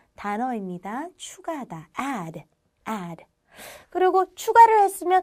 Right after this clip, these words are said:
그걸 또 섞어야 되잖아요. Mix, mix. 섞다. 그리고 요거는 중요한 단어입니다. One, two, three. Everybody knows that. 너무 쉽죠?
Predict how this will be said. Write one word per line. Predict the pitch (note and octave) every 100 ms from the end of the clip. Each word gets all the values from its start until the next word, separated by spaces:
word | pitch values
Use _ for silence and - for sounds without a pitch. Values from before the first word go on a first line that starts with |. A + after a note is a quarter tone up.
| -
그걸 | - F4
또 | E4
섞어야 | F4 - G4+ G#4 G#4
되잖아요. | G4 F#4 D#4 C4+ B3 C#4 F#4 - _ _ _ _ A3
Mix, | C4 D4+ - - - - - _ -
mix. | C4 C#4+ - - - - - _ _ _ _ _ _ _ _
섞다. | - B3 - G3+ G3 E4 B4 _ _ _ _ - - - -
그리고 | D4+ E4 E4
요거는 | C#4 A#3 D#4+ E4 D#4 _ _
중요한 | - B3 C#4+ C#4+
단어입니다. | A#3 F#3+ F#3 E3+ D#3+ A3+ C4 E3 _ _ _ _ -
One, | G#3+ A3+ A#3+ B3
two, | D#4 D4+ D4+ D4+
three. | E4+ F4+ F#4 G4 G4 _ _
Everybody | G3 F#3+ F#3+ F#3+ F3
knows | D#3+ D#3 D3+ -
that. | D#3+ E3
너무 | G3 A3
쉽죠? | - C#4+ - C#4+ C4 F#3+